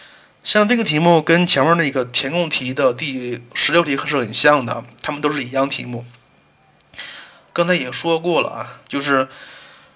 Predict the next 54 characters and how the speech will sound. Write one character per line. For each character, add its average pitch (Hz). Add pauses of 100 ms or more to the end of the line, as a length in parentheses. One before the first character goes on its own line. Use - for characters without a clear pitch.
(240)
呃， 143 (500)
F 147
号 - (520)
不 202
等 156
式 185
里 139
面， 123 (260)
不， - (100)
呃， 135
一 139
个 -
不 214
等 160
式 175
的 151
两 117
侧 - (220)
都 175
有 143
一 120
个 131
F 135
号。 131
那 156
么 156
如 143
果 185
你 123
知 123
道 156
单 175
调 170
性， - (520)
就 147
可 143
以 139
直 135
接 165
把 120
它 131
的 -
F 123
号 139
给 120
它 113
脱 147
掉。 147 (840)
那 190
么 208
这 240
个 170
题 131
目 131